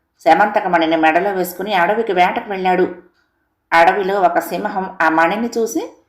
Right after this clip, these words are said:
మాంసం ముక్క అనుకుని ప్రసేనుణ్ణి చంపింది. మణిని నోట కరుచుకుని పోతున్న సింహాన్ని జాంబవంతుడు చంపాడు.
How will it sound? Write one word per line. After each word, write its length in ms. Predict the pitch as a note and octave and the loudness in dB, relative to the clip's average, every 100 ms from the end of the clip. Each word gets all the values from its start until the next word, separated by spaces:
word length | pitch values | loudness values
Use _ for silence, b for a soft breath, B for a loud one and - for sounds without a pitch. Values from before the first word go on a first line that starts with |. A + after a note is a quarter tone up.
| _ _ - | _ _ 2
మాంసం 480 | E3 F3+ - C4 A3+ | 4 4 0 -4 -4
ముక్క 220 | F#3 F#3+ | -2 0
అనుకుని 340 | E3+ F#3 F3+ | 0 0 -6
ప్రసేనుణ్ణి 640 | F3+ F3+ F3 B3+ A3+ F#3 F3 | -4 -4 -4 -4 -4 -4 0
చంపింది. 680 | E3 D#3 F#3 F3+ E3 - - _ _ _ _ _ _ _ _ _ F3+ | 0 -2 -2 0 -2 -4 -20 _ _ _ _ _ _ _ _ _ 4
మణిని 420 | F3+ G#3+ D4 C#4 | 4 4 4 4
నోట 280 | A3+ G#3 G#3+ | 6 6 6
కరుచుకుని 420 | G#3 F#3 - F#3+ | 2 0 -2 -2
పోతున్న 400 | F3+ F3 E3+ E3 | 0 0 0 -2
సింహాన్ని 600 | D#3+ E3+ F#3 G3+ F#3 G#3+ | -2 -4 -2 -2 -2 -2
జాంబవంతుడు 640 | F#3 F3+ A3+ A#3+ A3+ G3 F3 | 4 4 4 0 0 -2 -2
చంపాడు. 500 | E3 D#3+ F3+ F4 | 0 0 2 2